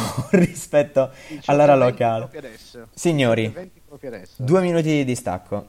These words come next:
Speaker 1: Ah no, due, diciotto e diciannove, si è aggiornata adesso l'orologio del mio computer. Perfetto.
Speaker 2: Ecco.
Speaker 1: Quindi, che dire, le profezie sono un tema sempre attuale, abbiamo scoperto, perché già dai tempi di Giulio Cesare fino ad oggi,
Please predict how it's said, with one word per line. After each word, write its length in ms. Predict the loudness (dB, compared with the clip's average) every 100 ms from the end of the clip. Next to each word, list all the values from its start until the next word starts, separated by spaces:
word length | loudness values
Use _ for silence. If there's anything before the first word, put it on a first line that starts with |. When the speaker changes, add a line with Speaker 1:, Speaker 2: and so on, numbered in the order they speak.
| -6
Speaker 1:
Ah 80 |
no, 180 | -2 -2
due, 240 | -2 -4 -4
diciotto 320 | -4 -2 -2
e 40 | -4
diciannove, 460 | -6 -8 -6 -6
si 80 | -4
è 40 | -4
aggiornata 360 | -2 -4 -2
adesso 320 | 0 0 -2 -2
l'orologio 360 | 0 -2 -2
del 80 | -4
mio 100 | -4
computer. 400 | -6 -8 -8 -8
Perfetto. 540 | -2 -2 0 -2 -4 -10 -12 -20
Speaker 2:
Ecco. 380 | -20 -20 -20 -12 -8 -8 -10 -18 -20 -20 -16 -2
Speaker 1:
Quindi, 360 | 0 2 0
che 200 | 4 4
dire, 460 | 4 0 0 -4 -10 -8
le 140 | -2 0
profezie 600 | 0 0 -2 0 2 2
sono 240 | 2 0 -2
un 120 | 0
tema 260 | 0 0 0
sempre 300 | 0 0 -2
attuale, 400 | 2 2 4 2
abbiamo 180 | 0
scoperto, 520 | -4 -4 0 0 0 -2
perché 260 | -4 -2
già 120 | 2
dai 140 | 4 4
tempi 220 | 2 2
di 40 | 4
Giulio 220 | 6 6
Cesare 400 | 6 4 6 4
fino 300 | 4 4 6
ad 100 | 8
oggi, 480 | 8 6 0 -8